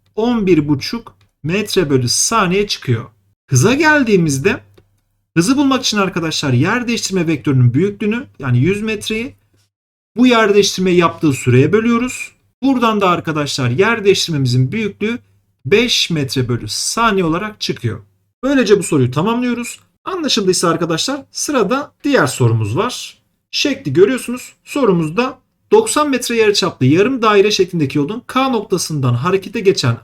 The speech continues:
araç otuz saniyede L noktasına ulaşıyormuş. Bu şekilde.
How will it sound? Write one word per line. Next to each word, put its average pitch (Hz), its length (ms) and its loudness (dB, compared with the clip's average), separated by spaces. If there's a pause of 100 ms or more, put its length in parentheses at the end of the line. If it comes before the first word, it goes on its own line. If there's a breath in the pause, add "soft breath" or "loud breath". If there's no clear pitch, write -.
araç 220 380 -2 (300 soft breath)
otuz 233 280 -2
saniyede 151 560 2
L 139 140 4
noktasına 233 440 -2
ulaşıyormuş. 233 680 -4 (360)
Bu 135 60 -4
şekilde. 180 480 -4